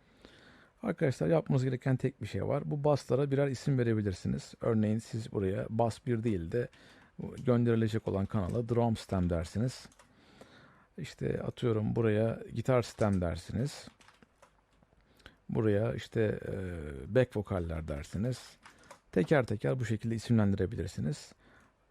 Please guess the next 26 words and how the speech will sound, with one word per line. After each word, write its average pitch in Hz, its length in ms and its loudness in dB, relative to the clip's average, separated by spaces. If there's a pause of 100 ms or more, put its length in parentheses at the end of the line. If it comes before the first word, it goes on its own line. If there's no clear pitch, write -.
(260)
Konvertörünüzün 185 800 6
çıkış 190 300 2
sayısı 147 480 2
miktarınca 139 640 2
burada 139 180 4
zaten 117 260 0
outlar 131 380 2
gözükecektir. 107 680 -2
Örneğin 131 520 2
bir 147 200 4
ve 123 80 -2
iki 127 200 0
nolu 110 220 2
out'umu 117 540 0 (140)
ben 120 220 2
buradan 113 280 2
göndererek 110 500 2
Soundmix 117 400 -2
mikserin 110 480 0
bir 127 180 2
ve 113 80 -2
iki 123 180 -4
nolu 110 180 -2
input'uma 110 460 -2
göndermek 107 480 2
istiyorsam 135 520 -4